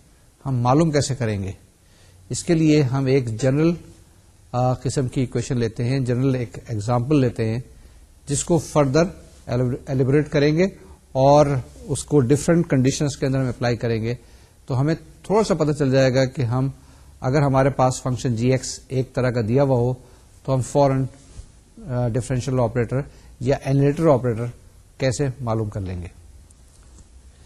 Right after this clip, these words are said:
ہاں، ہم نے کچھ ایگزامپلز کی۔ اب جو ہم ایگزامپل لے رہے ہیں، وہ ایگزامپل کافی اہم ہے اور یہ ایک جنرلائز قسم کی ہے۔ اس، اسی طرح کی کچھ ایگزامپل آپ نے، آ، ایف ایس سی کے اندر جب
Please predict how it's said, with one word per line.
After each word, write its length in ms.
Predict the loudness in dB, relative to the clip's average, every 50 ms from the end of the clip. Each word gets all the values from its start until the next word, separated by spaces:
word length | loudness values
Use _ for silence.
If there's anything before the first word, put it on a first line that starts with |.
| -20 -20 -20 -20 -20 -20 -20 -20 -20 -20 _ -20 -20 -20 -20 -8 0
ہاں، 180 | 2 4 4 4 2 -2 -6 -10 -6 -2
ہم 100 | 0 0
نے 100 | 2 2
کچھ 180 | 2 2 2 2
ایگزامپلز 520 | 2 2 2 2 2 2 0 -2 -2 -2
کی۔ 160 | 0 0 0 0 -2 -6 -14 -20 -20 -20 -20 -20 -8 0
اب 200 | 2 2 4 8
جو 140 | 10 10 10
ہم 80 | 10
ایگزامپل 500 | 8 6 2 2 2 2 0 2 2 2
لے 200 | 2 4 4 4
رہے 200 | 4 2 2 2
ہیں، 80 | 0 -2 -4 -8 -16 -20 -20 -20 -20 -20 -20 -20 -20 -20 -20 -14 -4
وہ 100 | 0 0
ایگزامپل 440 | 2 2 4 4 2 2 2 0 -2
کافی 400 | -2 0 0 -2 0 0 -2 -2 0
اہم 280 | 2 2 4 4 4
ہے 120 | 2 2 0 -4 -8 -14 -20 -20 -20 -18 -10 -4
اور 120 | -2 2
یہ 80 | 4 4
ایک 160 | 4 4 2
جنرلائز 440 | 2 2 4 4 6 6 4 4 0
قسم 260 | -2 -2 -2 -2 -2
کی 180 | -4 -4 -4
ہے۔ 60 | -4 -4 -8 -12 -20 -20 -20 -20 -20 -20 _ -6
اس، 200 | -4 -2 0 2 2 2 0
اسی 200 | -2 -2 -2 0
طرح 200 | 4 6 6 6
کی 120 | 6 4 0
کچھ 200 | 0 0 0 0
ایگزامپل 480 | 0 0 0 0 0 0 0 2 4
آپ 240 | 4 4 2 2 0
نے، 160 | -2 -2 -2 -2 -6 -10 -16 -20 -20 -20 -20 -20 -20 -20 -18 -10
آ، 180 | -4 -2 -2 0
ایف 280 | 0 -2 -4 -4 -2 0
ایس 100 | -2 0
سی 180 | 0 0 0
کے 120 | 2 2 2
اندر 280 | 2 4 4 4 4
جب 200 | 4 2 2 0